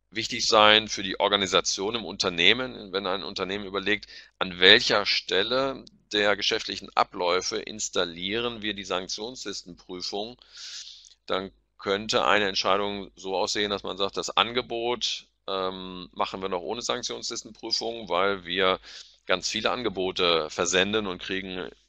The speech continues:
in der Regel vielleicht nur fünf oder zehn Prozent, äh, Auftragsrücklauf. Und deswegen machen wir die Sanktionslistenprüfung erst dann,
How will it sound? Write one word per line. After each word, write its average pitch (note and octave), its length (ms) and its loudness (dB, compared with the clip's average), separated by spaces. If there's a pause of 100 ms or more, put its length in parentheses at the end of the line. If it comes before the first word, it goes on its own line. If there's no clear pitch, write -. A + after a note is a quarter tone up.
(160)
in F2 80 -14
der F2+ 140 -2
Regel F#2 280 2
vielleicht E2+ 300 -4
nur E2+ 380 -2 (340)
fünf F#2 340 -10
oder E2 160 -6
zehn F#2 220 -4
Prozent, - 680 -6 (560)
äh, D#2+ 360 0
Auftragsrücklauf. A2+ 1600 2 (1700)
Und G2 100 -10
deswegen G2+ 680 2
machen F#2+ 220 2
wir G2 80 0
die F#2+ 80 0
Sanktionslistenprüfung F#2 1120 -2
erst F2 260 2
dann, F#2 340 2